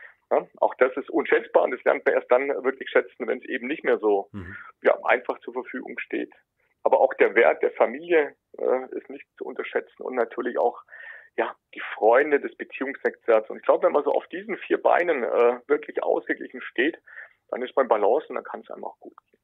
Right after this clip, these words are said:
Speaker 2: Schön, genau so lassen wir das stehen. Vielen Dank, Dirk, für dieses tolle Gespräch.
Speaker 1: Ja,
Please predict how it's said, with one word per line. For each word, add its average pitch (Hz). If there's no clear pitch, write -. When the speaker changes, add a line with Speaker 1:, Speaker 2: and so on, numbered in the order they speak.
Speaker 2:
Schön, 76
genau 78
so 82
lassen 78
wir 80
das 76
stehen. 73
Vielen 127
Dank, 101
Dirk, 92
für 80
dieses 82
tolle 76
Gespräch. 65
Speaker 1:
Ja, 117